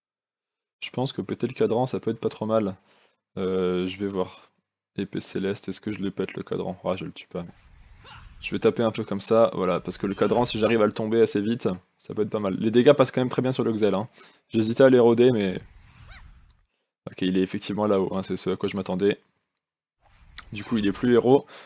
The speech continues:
Ah, j'aurais peut-être pu repartir en érosion sur le Xel, ça aurait peut-être été mieux.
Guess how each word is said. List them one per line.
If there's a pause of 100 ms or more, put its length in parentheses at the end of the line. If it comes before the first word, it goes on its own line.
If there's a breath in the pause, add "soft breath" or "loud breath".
(180 loud breath)
Ah,
j'aurais
peut-être
pu
repartir
en
érosion
sur
le
Xel,
ça
aurait
peut-être
été
mieux.